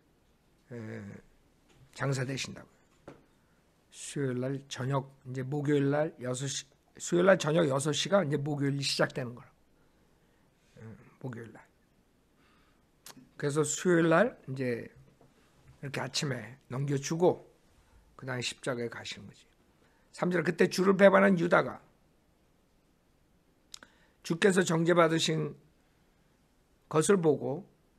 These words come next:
스스로 후회하여 은 삼십 개를 선임 제사장들과 장로들에게 되돌려 주며 말하기를, "내가 그 무죄한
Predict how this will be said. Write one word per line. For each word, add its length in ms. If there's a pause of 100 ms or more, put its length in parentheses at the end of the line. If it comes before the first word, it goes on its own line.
(1300)
스스로 760 (200)
후회하여 640
은 300
삼십 380
개를 240
선임 340
제사장들과 840
장로들에게 960
되돌려 380
주며 400 (1500)
말하기를, 600 (240)
"내가 240
그 100
무죄한 520